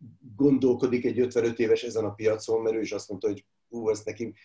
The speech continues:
kétszer-háromszor még meg kell néznie, hogy megértse az egészet." De hogy, de hogy tényleg, ö, az egész folyamat nagyon gyorsan lezajlik.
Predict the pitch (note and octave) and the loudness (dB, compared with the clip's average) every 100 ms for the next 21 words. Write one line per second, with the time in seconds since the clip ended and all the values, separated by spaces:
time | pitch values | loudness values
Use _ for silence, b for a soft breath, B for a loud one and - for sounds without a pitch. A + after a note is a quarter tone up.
0 | b - B2 B2+ B2 A#2 - A2+ A2+ A#2+ | b -4 -2 2 2 2 2 2 4 2
1 | A#2+ A2 A#2 A2+ G2+ G#2+ G#2 A2 G#2+ G2+ | 2 2 2 0 0 -2 0 -2 0 -2
2 | F#2+ A2 G2 G#2 F#2 - D2+ _ b b | -2 -6 -4 -4 -4 -6 -12 _ b b
3 | b b _ _ _ B2 B2 C3+ C#3+ C#3+ | b b _ _ _ 0 2 4 4 2
4 | - C#3+ C#3+ D3 E3+ G#2+ G#2 G2 G#2+ G#2+ | -4 -2 0 2 2 2 0 2 0 2
5 | G#2 G2+ - _ _ _ _ - D3 C3+ | 0 -2 -10 _ _ _ _ 0 2 2
6 | - C#3 A#2 - A#2 G#2 F#2+ F2+ F2+ E2 | 2 0 0 -2 -2 0 -2 -4 -8 -10
7 | D2+ C2+ - | -12 -16 -18